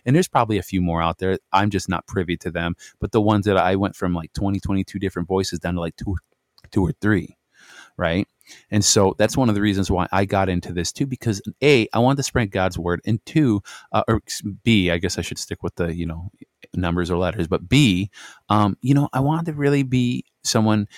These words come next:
that also puts something that's really genuine, factual, and truthful, and something that's actually matters, which, something that actually, where you can actually take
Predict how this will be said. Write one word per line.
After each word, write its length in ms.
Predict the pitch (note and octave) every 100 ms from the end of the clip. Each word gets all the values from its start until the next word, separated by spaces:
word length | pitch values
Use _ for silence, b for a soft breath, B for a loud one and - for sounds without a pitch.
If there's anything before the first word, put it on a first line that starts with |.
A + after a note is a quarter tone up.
| B
that 140 | G2 F#2
also 260 | F#2 -
puts 240 | F2 F#2+ -
something 440 | G2 F2 - G2
that's 260 | F2 - F2+
really 280 | F2+ F#2+ G#2+
genuine, 540 | G2+ F2+ F#2 F#2 F2 B B _
factual, 640 | F#2+ F2+ - G2+ F#2 F2 _ -
and 100 | F#2+
truthful, 480 | A2 G2+ - F2+ - B
and 120 | - G2+
something 300 | B2 D#3 G3+
that's 160 | C#3
actually 280 | A2+ G#2 G2
matters, 640 | F#2 F#2 F#2 E2+ - - -
which, 260 | F#2+ G2+ - F#2+
something 420 | - B2 D3 F#3
that 140 | C3 G2+
actually, 560 | G2+ F#2+ G#2+ G2 - -
where 240 | G2 G2 F2+
you 240 | F2+ G2+
can 140 | - B2
actually 240 | G2+ G#2
take 240 | - F#2+